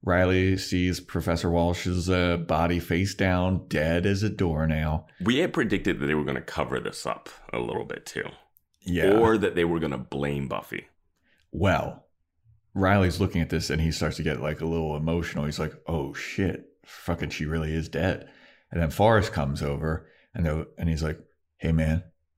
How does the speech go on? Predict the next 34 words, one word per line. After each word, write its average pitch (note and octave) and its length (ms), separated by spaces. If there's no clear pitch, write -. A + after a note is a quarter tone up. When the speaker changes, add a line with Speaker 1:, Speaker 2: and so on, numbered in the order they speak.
Speaker 1:
look F2+ 140
at F2 40
that E2 160
stab F#2+ 440
wound, E2+ 260
huh? G2 240
Looks G2+ 280
like G2 220
a, F#2 400
the, G2 260
the - 80
doing G2+ 400
of F2+ 140
a F2+ 100
steak - 800
to G2 140
me, G2+ 340
doesn't F#2+ 340
it? E2 140
You G2 100
know F#2+ 120
who F#2 680
uses F#2 360
a E2+ 80
steak C3 460
as E2+ 100
a E2 80
weapon?" E2 540
And F2+ 140
Riley's E2+ 220
like, E2 160
"Not G#2 480
today, C3+ 600
Forrest. G2 600